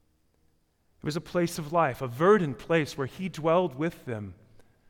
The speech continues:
But it was their sin that turned Eden into a place of death, a graveyard. But Jesus goes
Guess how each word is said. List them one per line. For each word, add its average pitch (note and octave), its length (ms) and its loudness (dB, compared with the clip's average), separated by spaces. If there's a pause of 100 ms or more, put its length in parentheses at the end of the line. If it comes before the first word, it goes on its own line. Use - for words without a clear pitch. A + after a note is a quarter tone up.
(1500)
But F#3 140 0
it F3+ 100 2
was F#3 200 2
their G#3+ 200 6
sin E3+ 520 0
that D#3 140 -2
turned E3 420 -2
Eden C3+ 680 -4
into D#3+ 200 -6
a D3 60 -4
place - 460 0
of B2 280 -8
death, F#3+ 480 2
a D#3+ 60 -4
graveyard. A#2 1040 -2 (2250)
But - 120 -8
Jesus G#3+ 440 2
goes E3 580 2